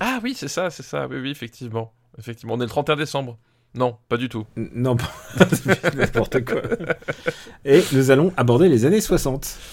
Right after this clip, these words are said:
Speaker 1: Eh oui, les années soixante. On n'y était pas depuis l'épisode de cent trente, euh, cent quarante.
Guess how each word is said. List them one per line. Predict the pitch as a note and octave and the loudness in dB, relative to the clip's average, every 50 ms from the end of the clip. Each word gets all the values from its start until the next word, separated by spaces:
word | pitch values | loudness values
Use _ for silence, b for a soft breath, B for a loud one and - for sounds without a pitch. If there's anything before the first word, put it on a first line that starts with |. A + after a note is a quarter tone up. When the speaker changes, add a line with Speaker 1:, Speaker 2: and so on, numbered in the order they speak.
| B B B B B B B | B B B B B B B
Speaker 1:
Eh | - C3 D3 | 0 0 0
oui, | B2 A#2 A#2+ B2+ | 0 -2 -4 -4
les | A#2 G2+ G2+ | -6 -4 -4
années | A2+ G#2+ A2 | -2 -4 -4
soixante. | G#2 - A2 - - G2+ G#2 - - | -6 -6 -8 -8 -8 -12 -12 -10 -8
On | - A#2 | -6 -4
n'y | A#2+ B2+ | -4 -4
était | C3 - D3 | -2 -4 -6
pas | C#3 - F#3 G3+ | -6 -4 -6 -6
depuis | F3 D3 C#3+ C3 - - B2+ C#3+ D3+ | -6 -6 -8 -10 -10 -14 -14 -12 -10
l'épisode | C#3+ C3+ C3 - _ - A#2+ A2+ G#2+ B2 B2+ C3 A#2+ | -8 -10 -10 -10 _ -14 -12 -10 -8 -8 -8 -8 -8
de | G#2 A2+ B2 B2+ B2+ B2+ B2 B2 B2 B2 B2 B2+ | -10 -10 -10 -8 -8 -8 -8 -10 -10 -10 -12 -12
cent | B2 - - C3 C3 C3 C3 C3 C3 B2+ _ _ - | -12 -12 -10 -10 -10 -10 -10 -12 -12 -14 _ _ -20
trente, | - - A#2+ B2 B2 _ _ _ _ _ _ _ _ - - | -12 -10 -10 -10 -10 _ _ _ _ _ _ _ _ -14 -8
euh, | A2+ A2 G#2+ G#2 G#2 | -6 -6 -6 -6 -6
cent | - G#3+ C#4 | -6 -6 -2
quarante. | - E3+ A#2+ G#2+ A2 A2 - - | 0 0 0 0 -4 -10 -14 -20